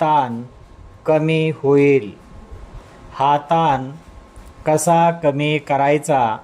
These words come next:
त्याचे व्यवस्थापन कसे करायचे, यासाठी वैद्यकीय विभागामार्फत प्रशिक्षण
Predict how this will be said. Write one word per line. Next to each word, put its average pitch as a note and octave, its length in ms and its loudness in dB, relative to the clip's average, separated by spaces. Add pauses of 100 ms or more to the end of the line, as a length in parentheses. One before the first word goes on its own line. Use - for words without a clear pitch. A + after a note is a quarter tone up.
(800)
त्याचे D3+ 480 2
व्यवस्थापन D3 960 2 (920)
कसे F3 360 2
करायचे, D3+ 760 2 (1000)
यासाठी D3+ 960 0 (720)
वैद्यकीय D#3+ 840 4 (500)
विभागामार्फत C#3+ 1120 0 (800)
प्रशिक्षण D#3 880 0